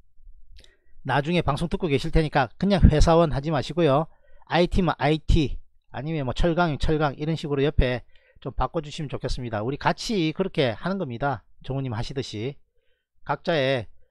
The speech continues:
어, 전공이나 분야, 어, 지금 근무하고 있는 분야에 대해서 같이 의견들, 어, 나누고 참고될 만한 부분들,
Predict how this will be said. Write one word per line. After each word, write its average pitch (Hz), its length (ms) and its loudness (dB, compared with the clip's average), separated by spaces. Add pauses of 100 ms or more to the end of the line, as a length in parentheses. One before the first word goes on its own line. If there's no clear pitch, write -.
(240)
어, 98 440 -6 (100)
전공이나 135 480 -4
분야, 156 600 -2 (640)
어, 92 500 -10 (840)
지금 139 240 -10
근무하고 151 440 0
있는 147 120 -4
분야에 175 380 -2
대해서 120 300 -6
같이 131 600 -8
의견들, 139 580 -4 (160)
어, 107 120 -8
나누고 120 600 -4 (1000)
참고될 143 420 -10
만한 131 320 -6
부분들, 135 540 -6